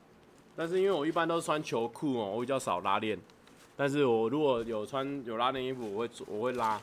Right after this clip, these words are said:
这个我一定会拉好。然后这个是一个在海外，他在环游世界的一个粉丝这样子，赞啊！然后他送我一个这个，这个是，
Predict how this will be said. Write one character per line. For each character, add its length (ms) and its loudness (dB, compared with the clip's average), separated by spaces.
这 100 -4
个 60 0
我 100 -2
一 20 -4
定 100 -6
会 80 -4
拉 200 -2
好。 200 -6
然 180 -2
后 560 4
这 140 0
个 120 0
是 200 -4
一 140 0
个 220 0
在 240 2
海 300 -4
外， 400 2
他 180 -2
在 360 0
环 140 -2
游 140 -2
世 220 -6
界 160 -2
的 80 -2
一 40 -6
个 120 -6
粉 220 -10
丝 260 -14
这 80 -8
样 80 -6
子， 80 -12
赞 220 2
啊！ 60 -18
然 100 -4
后 80 2
他 140 0
送 300 -2
我 120 -2
一 60 -2
个 180 -4
这 160 -4
个， 520 -2
这 100 -8
个 80 -4
是， 240 -6